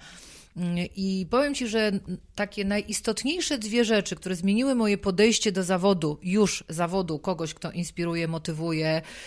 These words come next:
kto pracuje przy procesach zmiany, e, to pierwsza sprawa, kompletnie nowe spojrzenie na motywację. Jak będziesz chciał, to ci o tym opowiem. Ale druga rzecz to jest też kwestia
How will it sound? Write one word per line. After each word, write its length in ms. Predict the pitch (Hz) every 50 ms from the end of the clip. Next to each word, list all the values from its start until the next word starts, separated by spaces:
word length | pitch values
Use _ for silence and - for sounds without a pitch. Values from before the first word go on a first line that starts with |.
| - -
kto 160 | - - - 156
pracuje 460 | - 170 170 - - 175 170 170 165
przy 340 | - - - 175 165 160 160
procesach 500 | - 180 165 - 180 165 - 175 160 165
zmiany, 580 | 160 165 156 139 135 139 143 151 180 233 311 - - - - - - - - - - - -
e, 200 | - 160 160 160
to 140 | 156 - 180
pierwsza 520 | - - - - 254 269 277 - - 220
sprawa, 340 | 190 - - 175 160 165 170
kompletnie 840 | - - - - 220 220 208 214 233 233 240 233 233 - 226 220 208
nowe 200 | 208 190 190 185
spojrzenie 420 | - - 190 180 175 180 175 175
na 80 | 170 160
motywację. 540 | 160 156 160 147 151 139 135 - - 175
Jak 140 | 170 160 156
będziesz 320 | 156 170 170 160 165 156 -
chciał, 200 | - 180 160 156
to 100 | 165 156
ci 120 | - 165
o 60 | 156
tym 160 | 156 - 160
opowiem. 520 | 151 147 - 156 139 135 156 180 240 330 370 - - - - - - - - - - - - - - _
Ale 200 | 180 175 175 175
druga 440 | 165 185 233 285 330 - - 165 156
rzecz 420 | 151 147 135 139 160 170 - -
to 120 | - 185 180
jest 200 | 180 175 - -
też 320 | 208 214 220 - - - - - - - - - - - - - - - - - _ _
kwestia 640 | - - - - 220 226 226 220 - - 220 208 202